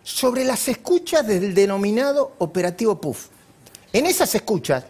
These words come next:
legales, repetimos, legales, aparecen Eduardo Valdés, operador del presidente Fernández y presunto amigo del Papa,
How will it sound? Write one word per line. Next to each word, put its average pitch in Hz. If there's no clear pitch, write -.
legales, 156
repetimos, 127
legales, 143
aparecen 165
Eduardo 233
Valdés, 254
operador 160
del 165
presidente 170
Fernández 190
y 175
presunto 165
amigo 170
del 185
Papa, 185